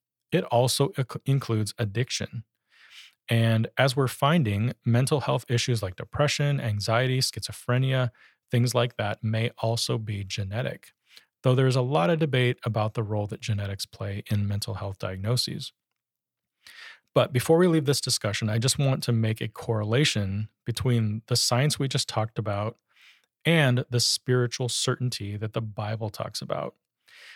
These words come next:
Now, this is a hotly debated topic among Bible scholars, and so I don't begin to have all the facts or the knowledge to say that I'm definitively leaning one way or the other.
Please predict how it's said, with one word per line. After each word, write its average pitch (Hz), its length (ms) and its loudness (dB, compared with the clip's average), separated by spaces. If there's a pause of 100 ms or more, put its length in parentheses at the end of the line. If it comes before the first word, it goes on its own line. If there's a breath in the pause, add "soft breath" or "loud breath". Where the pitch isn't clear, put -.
(380 loud breath)
Now, 127 120 4
this 139 100 4
is 156 140 2
a - 20 4
hotly 120 340 2
debated 113 360 0
topic 110 340 -4
among 113 480 -2
Bible 107 380 -4
scholars, 110 560 -2
and 117 120 0
so 104 440 -2 (240)
I 113 60 2
don't 123 140 2
begin 113 340 2
to 110 60 0
have 107 200 -2
all 107 160 -2
the 143 80 0
facts - 520 -4
or 123 200 4
the 127 80 4
knowledge 101 500 -2
to 120 100 -2
say 107 320 0
that 107 160 -2
I'm 104 260 -4
definitively 110 800 0
leaning 104 360 -4
one 98 160 -4
way 95 80 -4
or 95 80 -4
the - 180 0
other. 123 280 2